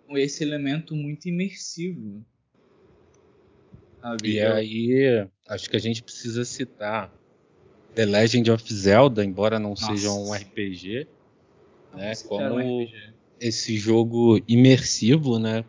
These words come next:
Speaker 2: por ser o primeiro a colocar esse recurso do protagonista não falar, né?
Speaker 1: Uhum.
Speaker 2: Justamente pra você poder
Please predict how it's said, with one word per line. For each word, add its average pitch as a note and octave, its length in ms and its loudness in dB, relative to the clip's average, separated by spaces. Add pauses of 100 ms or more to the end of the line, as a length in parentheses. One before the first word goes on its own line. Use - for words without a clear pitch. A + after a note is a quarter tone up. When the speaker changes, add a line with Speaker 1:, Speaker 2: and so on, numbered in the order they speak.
Speaker 2:
por G#2 140 -2
ser G#2+ 800 2 (340)
o - 40 -16
primeiro A#2+ 400 4
a - 20 2
colocar D#3 360 4
esse - 160 -2
recurso C3 440 -4
do C#3 100 -2
protagonista C#3+ 720 0
não C3+ 120 -2
falar, C#3 460 2
né? G2+ 140 -8 (360)
Speaker 1:
Uhum. D3 500 -6 (260)
Speaker 2:
Justamente G#2+ 680 -6
pra A#2 160 0
você A2+ 500 0
poder B2 920 4